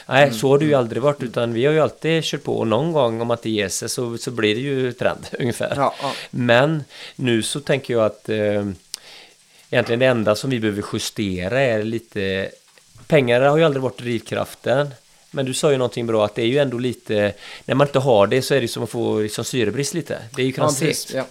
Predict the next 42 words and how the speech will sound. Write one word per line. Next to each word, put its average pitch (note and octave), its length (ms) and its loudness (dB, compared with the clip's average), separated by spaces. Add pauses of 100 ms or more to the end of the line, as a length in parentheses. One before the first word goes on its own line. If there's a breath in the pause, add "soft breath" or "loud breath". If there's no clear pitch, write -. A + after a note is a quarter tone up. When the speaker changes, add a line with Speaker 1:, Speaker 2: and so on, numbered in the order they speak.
Speaker 2:
jag C#3 180 -2
brukar C#3 180 0
säga C#3 160 0
det, C3+ 60 4
eller A#2+ 160 0
någonting A#2+ 260 -8
som A2+ 80 -8
jag A2+ 60 -6
har A#2+ 80 -4
hört, B2 140 -6
att, A#2 140 -8
att A2+ 160 -14
pengar A#2+ 480 -6 (100)
är A#2+ 220 -6
som A2+ 160 -12
syre. G#2+ 400 -8
Det A#2 100 -6
är A2+ 40 -4
liksom, G#2+ 360 -10 (120)
när B2 160 -6
vi B2 80 -4
inte A#2+ 160 -6
har A2 280 -4
det, A#2 160 -4 (140)
då B2 180 -10
är A2+ 40 -2
det A2 60 -4
det A2 40 -2
enda G#2 140 -6
vi G2+ 60 -10
tänker G2+ 220 -12
på. G#2 160 -10 (580 loud breath)
Speaker 1:
Och C3+ 120 0
det D3 60 6
är D3+ 60 4
dyrt C#3+ 280 2
att A2+ 40 0
vara A2+ 80 0
fattig, C3 360 -6
brukar D3 240 -2
vi B2 60 -2
Speaker 2:
Ja, A2+ 60 0